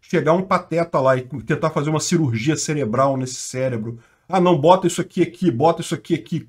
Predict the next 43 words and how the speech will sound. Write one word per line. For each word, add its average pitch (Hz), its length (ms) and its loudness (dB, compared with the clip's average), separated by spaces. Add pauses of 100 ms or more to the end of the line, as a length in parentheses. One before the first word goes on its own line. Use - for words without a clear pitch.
(140)
g-, 143 280 -4
é, 123 300 -4 (600)
grampeia 165 560 4
esse 180 180 0
troço 165 320 0
aqui 160 120 -6
de 156 60 0
aposentadoria 156 760 -2
do 156 80 -2
lado 147 120 0
de 151 120 -10
cá, 165 280 -4 (320)
no 156 120 -6
final 170 200 0
das 147 160 -2
contas, 156 280 -2
meu 135 120 -2
amigo, 113 300 0
ele 135 80 -4
só 165 180 -4
piora 147 680 0
a 131 100 -8
situação. 123 600 -8 (480)
Nunca 175 540 4
consegue 147 560 -2
melhorar, 139 540 0
é 143 40 -6
o 135 60 -4
que 139 80 -10
a 135 40 -2
gente 139 220 -4
vê 131 200 -4
sempre. 117 560 -8 (420)
Muito 202 300 2
triste 170 400 -2
o - 20 -8
caso 147 300 0
dos 143 80 -2
nossos 139 280 -4
irmãos 123 440 0
aí 127 160 -2
argentinos 123 840 -4 (420)
e 185 420 0